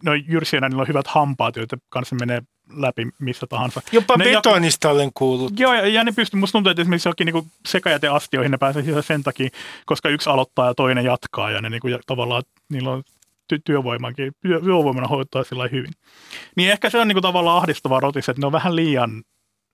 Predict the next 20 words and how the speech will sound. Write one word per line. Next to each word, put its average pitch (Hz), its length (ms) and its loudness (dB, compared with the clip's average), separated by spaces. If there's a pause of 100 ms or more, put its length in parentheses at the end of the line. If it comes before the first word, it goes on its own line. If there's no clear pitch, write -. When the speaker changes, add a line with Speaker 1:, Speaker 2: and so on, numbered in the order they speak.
(200)
Speaker 1:
samanlaisia 135 800 -2
kuin 135 120 -2
me 151 100 0 (120)
<laughs> - 40 -6
monella 170 380 2
tavalla. 175 380 2 (420)
Et 156 160 0
ne 180 60 2
on 185 80 2
vähän 196 160 4
sellainen, 160 360 4
niinku, 156 320 0 (280)
kohtaamme 160 480 2
siinä 147 360 2
niinku 127 240 0
liikaa 135 560 0 (720)
tuttuja 123 440 0
asioita. 123 460 -6 (540)
Speaker 2:
No, 190 100 4 (200)
Tuomas 208 440 4